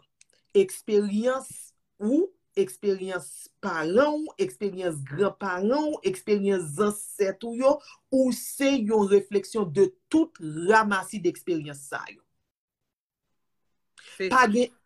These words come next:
anyen ki izole. Se ki fè ke gen yon seri de jan ou wè tèt ou, se la l soti.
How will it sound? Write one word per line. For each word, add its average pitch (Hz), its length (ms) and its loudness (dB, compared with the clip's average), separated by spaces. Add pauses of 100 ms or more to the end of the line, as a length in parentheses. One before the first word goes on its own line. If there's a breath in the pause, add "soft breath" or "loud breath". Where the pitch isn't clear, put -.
anyen 240 480 6
ki 233 180 -2
izole. 165 540 4 (160)
Se 233 200 4
ki 254 140 -4
fè 214 220 -2
ke 269 220 2 (320 soft breath)
gen 208 240 2
yon 254 60 2
seri 269 500 -2
de 220 180 6
jan 165 460 -2 (180)
ou 208 240 2
wè 196 140 2 (100)
tèt 240 340 0
ou, 311 140 0 (200)
se 226 240 -2
la 208 220 0
l 196 80 -6
soti. - 400 -14